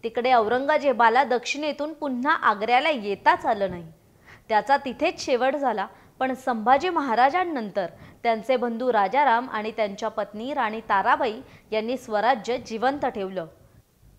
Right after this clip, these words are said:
संभाजी महाराजांसारख्या महापुरुषाच्या बलिदानाची हीच तर किंमत होती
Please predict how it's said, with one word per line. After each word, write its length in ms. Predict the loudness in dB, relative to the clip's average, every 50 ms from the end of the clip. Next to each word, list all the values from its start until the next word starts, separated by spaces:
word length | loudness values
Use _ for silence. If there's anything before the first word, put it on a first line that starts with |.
| _ _ -8
संभाजी 420 | -6 -6 -2 0 0 0 0 -2 -4
महाराजांसारख्या 960 | -2 0 0 2 2 2 2 4 2 2 2 2 0 -2 -2 0 0 0
महापुरुषाच्या 840 | 0 0 4 4 4 4 2 -2 -6 -6 -2 -2 -2 -2 0 0 -2
बलिदानाची 800 | 0 0 -2 -4 -2 -2 -2 0 0 0 -4 -4 -6 -8 -12 -12 -12 -18 -20 -20 -20 -20 -12 -8
हीच 240 | -8 -8 -8 -8 -4 -2
तर 100 | -2 -2
किंमत 420 | -2 -2 -6 -6 -2 -2 -4 -4 -4
होती 260 | -8 -8 -10 -16